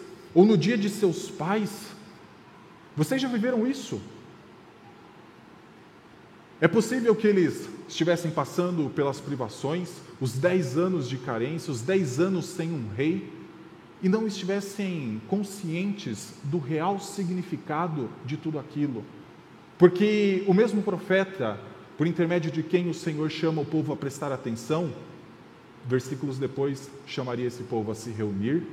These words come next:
e clamar pelo Senhor. Existe algo muito além daquilo que os olhos estavam vendo. Existia um significado muito maior do que aquilo que eles simplesmente estavam contemplando. Por isso o chamado a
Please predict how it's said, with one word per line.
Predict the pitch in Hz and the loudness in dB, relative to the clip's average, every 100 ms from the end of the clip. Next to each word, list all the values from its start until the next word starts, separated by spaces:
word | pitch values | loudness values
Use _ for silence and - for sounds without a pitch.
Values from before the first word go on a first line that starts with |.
| - - | -14 -12
e | 139 | -10
clamar | - 147 110 117 | -6 -4 -4 -4
pelo | 107 101 | -6 -10
Senhor. | - 92 87 - - - - - - - - - - | -8 -8 -8 -10 -16 -20 -20 -20 -20 -20 -20 -20 -6
Existe | 127 185 202 | 2 2 4
algo | 196 202 190 | 4 6 6
muito | 190 208 185 | 4 4 2
além | 156 185 | 2 2
daquilo | 170 - 160 | 0 2 2
que | 143 151 | 2 -2
os | 117 | 0
olhos | 139 135 | -2 -2
estavam | 131 - 127 127 | -6 -6 -6 -6
vendo. | 104 110 110 104 - - - | -4 -2 -4 -6 -10 -12 -4
Existia | 139 - | -2 0
um | 208 | -2
significado | 214 196 190 190 180 | 0 0 0 0 0
muito | 185 202 190 | 0 0 -2
maior | 185 135 143 175 180 - | -2 2 4 4 0 -4
do | 139 | -2
que | 143 | 0
aquilo | 151 - 160 | 2 4 2
que | 147 147 | 2 0
eles | 147 | -2
simplesmente | 143 - 143 151 123 143 143 | -4 -6 -4 -4 -4 -6 -8
estavam | - 139 135 | -8 -6 -6
contemplando. | 139 123 123 117 123 123 110 - - | -6 -4 -4 -2 -2 0 -4 -6 -4
Por | - 170 | 4 6
isso | 185 233 220 | 6 2 -2
o | |
chamado | 202 - 139 156 175 143 | -2 -2 -2 0 0 2
a | 139 | 2